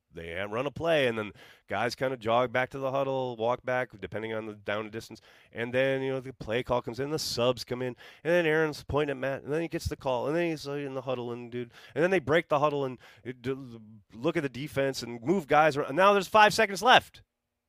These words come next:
It's like, let's go. Let's get a little tempo here. I'm with you, man.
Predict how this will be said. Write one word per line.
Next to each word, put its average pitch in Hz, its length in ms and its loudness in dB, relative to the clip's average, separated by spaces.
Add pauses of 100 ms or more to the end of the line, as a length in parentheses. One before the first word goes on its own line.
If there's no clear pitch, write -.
(560)
It's - 100 -10
like, 185 140 -2 (220)
let's 214 180 0
go. 277 260 12
Let's - 540 4
get 254 80 -2
a - 20 4
little 247 120 6
tempo 214 400 8
here. 107 320 2 (640)
I'm 123 100 0
with 147 160 4
you, 101 60 -10
man. 90 260 -8